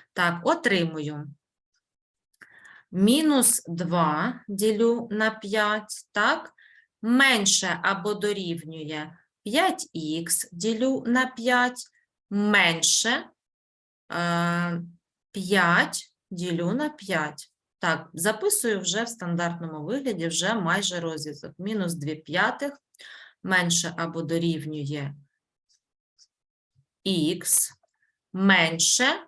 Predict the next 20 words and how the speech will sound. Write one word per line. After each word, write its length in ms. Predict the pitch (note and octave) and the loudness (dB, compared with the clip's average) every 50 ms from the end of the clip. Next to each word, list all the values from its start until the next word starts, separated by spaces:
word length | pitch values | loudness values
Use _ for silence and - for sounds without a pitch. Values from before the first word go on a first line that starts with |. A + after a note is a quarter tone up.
| _ _ | _ _
п'ять 300 | - F#3+ F#3+ F3+ E3+ E3+ | -4 -2 0 0 -2 -4
поділити 380 | D#3+ C#3+ D3+ D#3 D3+ D3+ - E3+ | -10 -10 -10 -10 -10 -8 -6 -4
на 120 | E3+ E3+ | -4 -4
п'ять — 380 | E3+ F3 D4+ F4+ G4 F#4 - - - | -4 -4 -6 -6 -6 -6 -10 -10 -8
один. 640 | G#3 A#3 A3 F3 E3 E3+ E3 D3+ D#3+ E3+ E3+ - - _ _ _ _ | -6 -6 -4 -2 -2 -2 -2 -2 -6 -10 -12 -14 -16 _ _ _ _
Так, 400 | - A3+ G3 F3 E3 E3 - - - - _ _ _ - | 2 4 4 4 4 0 -4 -10 -18 -20 _ _ _ 2
маю 340 | A#3 D4+ F#4+ F#4+ - G#3+ | 4 4 6 6 4 2
дві 140 | G#3+ A3+ C4+ | 2 0 0
точки: 460 | - - G#3 F#3+ F3+ - - F3 F3+ | 2 2 2 2 2 0 -4 -4 -4
мінус 280 | F#3 A3 B3 C4+ C4+ A3 | -2 0 0 0 0 -2
дві 180 | G3 G3+ A#3+ B3 | -2 0 -2 -2
п'ятих 500 | A#3+ A3 B3 C#4+ E4 F#4 - D#4+ D#4 D#4+ | 0 2 2 4 4 2 2 -2 -6 -8
і 180 | - - - A3+ | -6 -4 -2 -2
одиниця. 800 | A#3 A#3 G#3 G3 B3 A#3 G#3+ F#3 E3+ E3+ E3+ - - D#3 - E3+ - _ _ - - - - - - - _ _ | -2 -2 -2 0 -2 0 -2 -2 -4 -6 -8 -10 -10 -12 -12 -14 -18 _ _ -20 -20 -20 -20 -20 -20 -20 _ _
А, 300 | - F#3 F#3+ G3+ G3+ G#3 | 0 2 4 6 6 6
зображаю 720 | G3+ A3+ A3+ A3 A#3+ B3 B3 A#3+ C4 D4+ E4 E4+ D4 B3 A3+ | 4 4 2 4 4 4 4 4 4 4 4 6 4 4 2
їх 320 | G3 G3 A#3 C4+ C4 - | 2 0 -2 -4 -4 -2
на 220 | A#3 A3+ A3+ B3+ A#3+ | 0 0 0 0 0
координатному 1120 | - A3+ A3+ A3 G#3+ F3+ E3+ F#3 F#3+ F#3+ F3+ F#3+ G3 G3 G3+ A3+ A#3 A#3 A#3+ A#3+ A#3 - | -2 -4 -4 -4 -4 -6 -8 -10 -8 -4 -4 -4 -4 -4 -6 -8 -6 -4 -4 -4 -6 -6
промені. 640 | A#3 A#3 A3 G3 E3+ E3 E3 D#3 D3+ D3+ D3+ - | -8 -6 -6 -4 -4 -6 -6 -8 -12 -14 -14 -16